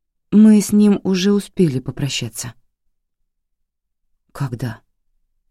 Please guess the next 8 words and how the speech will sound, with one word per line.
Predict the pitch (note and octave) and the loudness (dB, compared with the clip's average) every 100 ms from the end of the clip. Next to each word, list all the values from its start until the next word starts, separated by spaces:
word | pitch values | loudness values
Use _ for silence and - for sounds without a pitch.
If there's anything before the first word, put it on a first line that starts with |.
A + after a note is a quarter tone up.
| _ _ _ _ _ | _ _ _ _ _
Я | B2+ | -8
что-то | A2 A#2+ - | -8 -10 -6
его | C#3 D3+ | -2 0
не | F3+ D#3+ | 0 0
видела». | A2 B2 C#3 D#3+ _ _ _ _ _ _ _ _ _ _ _ _ _ _ _ _ _ _ _ _ _ _ _ | -4 -6 -8 -10 _ _ _ _ _ _ _ _ _ _ _ _ _ _ _ _ _ _ _ _ _ _ _
Лизи | C3+ E3+ A#3+ G#3+ G#3 | 0 4 4 4 2
шумно | - - E3+ D#3 D3 | 0 2 2 4 2
выдохнула. | A#2+ B2 A2 - G#2+ G#2+ G#2+ | 2 -2 -4 -10 -12 -10 -14